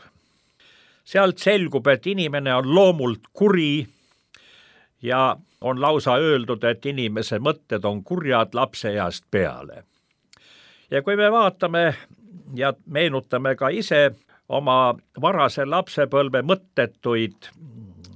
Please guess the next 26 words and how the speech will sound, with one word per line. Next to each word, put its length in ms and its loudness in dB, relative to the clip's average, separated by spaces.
niisuguseid 540 -4
rumalusi, 560 0
kas 240 -6
mõne 240 0
putuka 580 -2
mõttetu 600 -4
tapmine 680 -4
või 420 -2
niisugune 460 -8
mõttetu 720 -4
liblikal 840 -4
tiiva 340 -4
rebimine 680 -4
või 120 -4
mis 260 -10
tahes, 460 -2
et 200 -8
miks 280 -8
inimene 460 2
teeb 400 0
niimoodi, 580 -8
millal 240 0
ta 80 -2
jõuab 460 2
selle 260 -2
mõistmiseni, 1000 -4